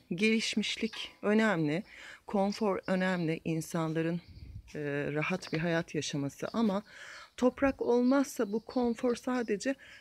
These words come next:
bir avuç insanı, e, ilgilendiriyor ve geri kalan insanlara hastalık olarak geri dönüyor.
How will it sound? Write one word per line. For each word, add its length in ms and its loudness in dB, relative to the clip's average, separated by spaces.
bir 420 4
avuç 360 2
insanı, 600 2
e, 420 4
ilgilendiriyor 920 2
ve 100 0
geri 320 2
kalan 440 -2
insanlara 880 -2
hastalık 580 -4
olarak 340 -2
geri 300 2
dönüyor. 320 0